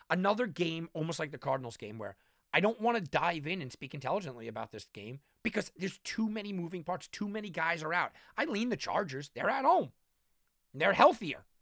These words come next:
But I, I can't a hundred percent say that. Why? Well, the Chargers have the worst rushing defense in the N F L, and the worst rushing defense by, like, a twenty-yard average. They get destroyed. And here comes Najee Harris,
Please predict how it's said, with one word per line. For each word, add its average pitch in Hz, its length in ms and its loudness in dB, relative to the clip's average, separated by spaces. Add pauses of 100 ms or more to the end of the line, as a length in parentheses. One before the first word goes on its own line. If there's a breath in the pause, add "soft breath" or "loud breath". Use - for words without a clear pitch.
(640)
But 226 240 4
I, 208 260 -2
I 214 40 2
can't 202 360 -6
a 156 60 -2
hundred 147 220 -6
percent 131 320 -4
say 190 160 -4
that. 160 200 0
Why? 160 340 2 (220 soft breath)
Well, 254 100 -4
the 220 80 -6
Chargers 247 460 0
have 226 100 -2
the 240 80 -2
worst 214 440 4
rushing 214 360 0
defense 196 380 -6
in 185 60 -8
the 180 140 -4
N 190 100 0
F 175 140 -4
L, 202 200 4 (200 loud breath)
and 226 140 4
the 233 60 8
worst 233 340 4
rushing 240 320 0
defense 214 300 -4 (180 loud breath)
by, 247 140 10
like, 254 180 4
a 226 60 6
twenty-yard 254 1040 4 (160)
average. 220 800 6 (320)
They 294 120 10
get 247 300 4
destroyed. 285 960 8 (200 loud breath)
And 208 140 -4
here 180 140 2
comes 165 240 0
Najee 131 360 -4
Harris, 202 460 -4